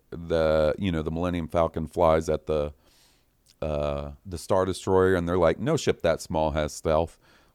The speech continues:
Well, then Darth Maul's ship had stealth. Now Luthen's ship has <laughs> stealth.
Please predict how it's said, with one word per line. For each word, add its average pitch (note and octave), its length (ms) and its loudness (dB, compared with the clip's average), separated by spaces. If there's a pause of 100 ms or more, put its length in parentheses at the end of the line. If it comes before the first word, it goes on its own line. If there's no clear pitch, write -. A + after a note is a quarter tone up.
Well, C#2+ 80 -10
then C2+ 160 -6
Darth C#2+ 280 -2
Maul's D2 380 0
ship - 280 -2
had D#2 220 0
stealth. D2+ 400 -4
Now C#2+ 180 -6
Luthen's D2 680 -4
ship - 280 -2
has D2+ 200 2
<laughs> - 80 -16
stealth. A2+ 380 0